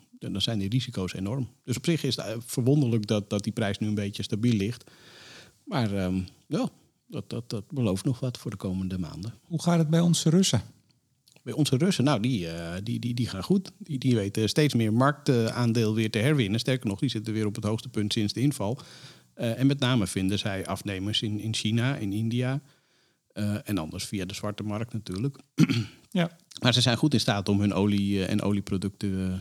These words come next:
Speaker 1: ja, eh, kwijt te raken.
Speaker 2: Ja,
Speaker 1: Dan
Speaker 2: ze
Speaker 1: wel
Speaker 2: verdienen
Speaker 1: tegen een
Speaker 2: ze
Speaker 1: behoorlijke korting.
Speaker 2: Precies.
Speaker 1: Maar die olie komt wel degelijk naar de markt.
Speaker 2: Ja, ik zag hun, eh, hun export van, eh, ruwe olie en geraffineerde producten. Dus, dus, eh, benzine, diesel,
Speaker 1: Ja.
Speaker 2: dat soort dingen.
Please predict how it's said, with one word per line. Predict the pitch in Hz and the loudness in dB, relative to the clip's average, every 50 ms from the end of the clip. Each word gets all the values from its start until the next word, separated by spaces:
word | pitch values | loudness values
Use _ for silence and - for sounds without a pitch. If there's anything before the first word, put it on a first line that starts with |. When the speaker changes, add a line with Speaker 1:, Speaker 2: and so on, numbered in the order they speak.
| - - | -6 -6
Speaker 1:
ja, | 165 127 95 98 - - | -6 -6 -6 -6 -8 -8
eh, | - 101 101 98 98 90 87 104 _ _ _ _ _ | -8 -6 -6 -6 -6 -8 -8 -10 _ _ _ _ _
kwijt | - 113 104 120 - | -6 -4 -4 -2 -2
te | - | -2
raken. | 190 170 131 120 - - - | -4 -4 -4 -4 -6 -10 -12
Speaker 2:
Ja, | - - _ _ _ _ _ - - - - - - - - _ - - 160 | -14 -20 _ _ _ _ _ -20 -16 -14 -12 -12 -14 -14 -18 _ -4 0 2
Speaker 1:
Dan | 127 104 | 4 4
Speaker 2:
ze | 110 | 6
Speaker 1:
wel | 117 107 | 6 6
Speaker 2:
verdienen | 120 147 | 6 6
Speaker 1:
tegen | - - 165 113 | 8 8 8 6
een | 110 104 | 6 4
Speaker 2:
ze | 104 | 4
Speaker 1:
behoorlijke | 107 110 104 95 95 90 | 4 2 2 2 0 0
korting. | - 120 139 143 - 98 90 | 0 2 0 2 0 0 0
Speaker 2:
Precies. | 107 139 127 120 107 90 - - - _ _ - | 2 0 2 0 0 -2 -2 -8 -14 _ _ -6
Speaker 1:
Maar | - 104 104 104 - - 98 | -2 0 0 0 0 -2 -2
die | 92 73 95 | -2 0 2
olie | 117 117 95 90 | 2 2 2 0
komt | - - 98 98 90 90 - | -2 -2 0 0 0 -2 -2
wel | 90 80 76 - | -4 -4 -4 -4
degelijk | - 87 85 - 120 117 117 | -4 -6 -4 -4 -6 -4 -2
naar | 113 113 | -2 0
de | 117 | 0
markt. | 123 127 127 - - - - - - - - - - _ | 0 0 -2 -4 -6 -10 -14 -20 -18 -18 -18 -18 -18 _
Speaker 2:
Ja, | - 175 147 | -4 -2 0
ik | 160 151 | 0 0
zag | - - 170 143 - | 2 2 2 4 4
hun, | 156 156 156 156 156 | 4 6 6 6 6
eh, | 156 | 6
hun | 139 139 165 | 6 6 6
export | 180 170 - - - 170 139 - | 4 2 -2 0 0 0 0 0
van, | - - 160 147 151 147 | 0 0 2 4 4 4
eh, | 143 139 | 4 6
ruwe | 135 165 160 156 | 6 4 4 4
olie | 156 151 156 156 147 139 147 | 4 4 4 4 4 4 4
en | 190 185 196 185 170 151 151 127 | 4 4 4 6 6 4 2 0
geraffineerde | - 147 147 135 - 160 151 147 135 127 | 0 0 0 2 2 2 2 4 2 0
producten. | - 139 135 156 185 180 - 220 226 220 - _ _ _ | 0 0 0 0 0 0 0 -2 -2 -2 -4 _ _ _
Dus, | - 139 120 - - | -10 -8 -8 -8 -6
dus, | 131 127 110 107 | -8 -8 -6 -4
eh, | 120 123 | -4 -4
benzine, | 113 107 120 110 113 127 123 120 120 | -2 0 0 0 2 4 4 4 2
diesel, | 110 123 123 120 113 131 | 2 0 0 2 2 2
Speaker 1:
Ja. | 123 | 2
Speaker 2:
dat | 120 139 135 | 2 0 0
soort | - 165 147 | 0 -2 0
dingen. | 156 160 175 185 | 2 2 2 0